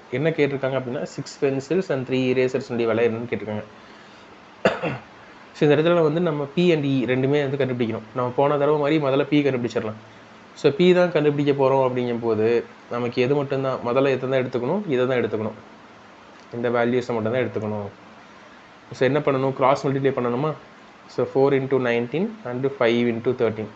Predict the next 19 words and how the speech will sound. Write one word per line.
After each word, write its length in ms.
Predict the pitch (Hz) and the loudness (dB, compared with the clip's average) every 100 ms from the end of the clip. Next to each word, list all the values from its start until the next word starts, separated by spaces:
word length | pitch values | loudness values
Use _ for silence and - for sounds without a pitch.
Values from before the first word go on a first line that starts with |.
| - - 120 | -18 -6 0
இதை 80 | 120 | 0
வந்து 120 | 120 151 | 2 0
நியூமரேட்டரில் 580 | 135 131 113 110 110 156 | 0 2 0 0 2 2
எடுத்துக்குவோம். 500 | 123 107 104 104 101 - - - - - - - - - - - | 2 -2 -6 -6 -8 -10 -20 -20 -20 -20 -20 -20 -20 -20 -14 -2
So 80 | 135 - | 0 4
four 140 | 151 160 143 | 6 6 2
nineteen 340 | 135 135 135 123 | 0 0 0 0
is, 80 | - 120 | 0 -2
uh, 60 | 104 - - - - - - 123 | -2 -8 -20 -20 -20 -20 -10 -2
nineteen 360 | 127 135 147 147 135 | 0 0 0 -2 0
fours 280 | 131 127 - 147 | 0 0 0 -2
are 80 | 226 - - - - - - - - - - - - - | -2 -10 -20 -20 -20 -20 -20 -20 -20 -20 -20 -20 -20 -8
செவன்ட்டி 360 | - 131 151 151 - | 0 2 2 -2 -4
சிக்ஸ் 180 | 123 - | -6 -4
வந்து 160 | 110 131 | 0 2
வரும். 200 | 110 107 - - - - - - - - - - - | 0 -2 -12 -20 -20 -20 -20 -20 -20 -20 -20 -20 -12
செவன்ட்டி 420 | - 120 120 120 165 165 - - | -6 -4 -4 -4 -4 -6 -18 -14
சிக்ஸ். 260 | - 110 - - - - - - - - - - - - - - - - - - - - - 131 | -8 -8 -10 -20 -20 -20 -20 -20 -20 -20 -20 -20 -20 -20 -20 -20 -20 -20 -20 -20 -20 -20 -8 -4
Next 240 | 131 - | -4 -2